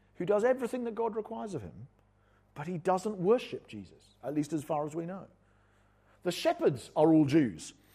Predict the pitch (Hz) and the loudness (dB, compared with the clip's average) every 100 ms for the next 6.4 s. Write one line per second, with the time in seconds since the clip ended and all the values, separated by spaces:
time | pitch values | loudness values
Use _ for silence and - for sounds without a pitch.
0 | - - 180 180 269 269 - - 277 285 | -20 -2 2 4 4 2 -2 -4 0 2
1 | 254 226 208 208 226 208 214 185 170 208 | 4 4 6 6 6 6 4 2 6 8
2 | 175 92 - - - - - 190 262 220 | 6 2 -16 -20 -20 -10 -2 2 4 4
3 | 254 220 202 247 233 220 190 208 190 226 | 4 4 4 8 8 6 4 4 8 8
4 | 233 214 220 247 185 185 156 247 262 277 | 8 4 0 0 -2 -2 2 4 4 4
5 | 302 226 247 214 262 208 254 254 254 247 | 4 8 8 8 6 8 8 8 6 0
6 | 254 254 254 143 | 0 -4 -8 -12